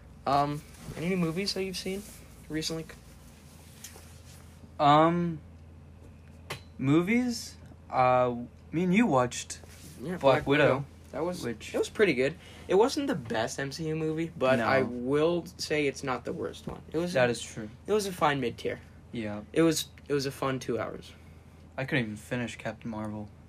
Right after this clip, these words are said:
Speaker 1: Ugh, don't even get me started on that movie. I
Speaker 2: Right.
Speaker 1: hate, I hate that film.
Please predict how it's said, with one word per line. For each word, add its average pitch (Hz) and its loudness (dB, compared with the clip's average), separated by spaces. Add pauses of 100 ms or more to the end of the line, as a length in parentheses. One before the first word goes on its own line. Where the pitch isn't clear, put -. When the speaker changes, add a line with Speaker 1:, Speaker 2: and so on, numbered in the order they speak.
(400)
Speaker 1:
Ugh, 127 -6 (260)
don't 135 -8
even - -10
get 98 -14
me - -14
started - -14
on - -14
that - -12
movie. 147 -12 (380)
I - -16
Speaker 2:
Right. - -4
Speaker 1:
hate, - -2 (120)
I 151 2
hate 151 0
that 104 -2
film. 127 -6